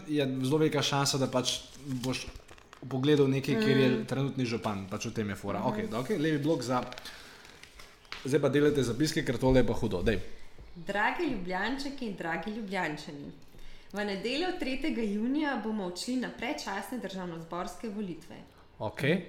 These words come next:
Speaker 2: Pa, pa ta del je dober,
Speaker 1: Ta
Speaker 2: ne?
Speaker 1: del je dober.
Speaker 2: Mnogi me sprašujete: "Župan,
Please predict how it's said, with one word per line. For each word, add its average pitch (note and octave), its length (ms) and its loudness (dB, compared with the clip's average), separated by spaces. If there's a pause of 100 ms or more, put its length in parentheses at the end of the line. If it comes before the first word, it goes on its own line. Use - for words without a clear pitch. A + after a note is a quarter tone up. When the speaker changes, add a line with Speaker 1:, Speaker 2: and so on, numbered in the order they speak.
(260)
Speaker 2:
Pa, E3+ 140 -12
pa E3+ 160 -12
ta F3 200 -6
del D3+ 200 -6
je C#3+ 80 -8
dober, C3 260 -10
Speaker 1:
Ta C#3 80 2
Speaker 2:
ne? D3 60 6
Speaker 1:
del B2 100 2
je G2 60 2
dober. F#2 220 -2 (400)
Speaker 2:
Mnogi C#4+ 500 0
me D#4 140 4
sprašujete: F#3 760 -4 (540)
"Župan, F#3 640 -4